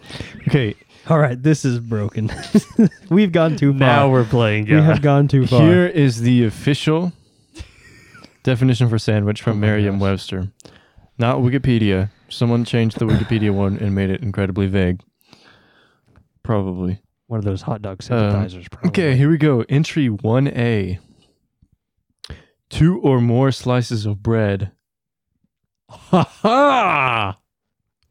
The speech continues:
Speaker 2: Because essentially,
Speaker 1: Or
Speaker 2: a hot
Speaker 1: a
Speaker 2: dog
Speaker 1: split
Speaker 2: bun.
Speaker 1: roll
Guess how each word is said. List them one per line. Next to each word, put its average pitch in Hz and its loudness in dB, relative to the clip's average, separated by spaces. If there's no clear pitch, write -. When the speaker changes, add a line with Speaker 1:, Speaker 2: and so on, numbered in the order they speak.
Speaker 2:
Because 196 -2
essentially, 160 2
Speaker 1:
Or 151 8
Speaker 2:
a 147 2
hot 131 4
Speaker 1:
a - 4
Speaker 2:
dog 165 0
Speaker 1:
split 139 2
Speaker 2:
bun. 107 -2
Speaker 1:
roll 117 2